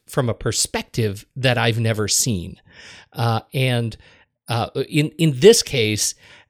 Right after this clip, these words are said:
it is from the perspective of resignation and fatigue that they are living in this world, and that they, they have, it, it's, it's beyond, you know, sort of the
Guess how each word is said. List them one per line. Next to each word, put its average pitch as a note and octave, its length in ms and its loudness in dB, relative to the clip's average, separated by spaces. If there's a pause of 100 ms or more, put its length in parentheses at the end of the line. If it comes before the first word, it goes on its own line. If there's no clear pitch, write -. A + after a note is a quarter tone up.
(220)
it C#3+ 120 0
is C#3 240 0
from F#3+ 420 -2
the D#3+ 100 0
perspective C3+ 840 -2
of A#2 400 -2
resignation C3+ 1120 0
and B2 280 -2
fatigue D3 840 -6 (320)
that B2+ 240 -2
they C3+ 160 2
are A2+ 140 2
living C3 460 4
in D#3+ 120 0
this D#3+ 220 0
world, F3+ 440 -2 (440)
and C#3 180 2
that C#3+ 200 0
they, C3 360 2
they C3 240 2
have, A#2+ 380 -4
it, D#3 180 -2
it's, D3+ 280 -2
it's E3 160 -2
beyond, D#3+ 680 -2 (220)
you C#3+ 180 -2
know, A#2 280 0
sort C3 200 -2
of A#2 120 -4
the A#2+ 140 -2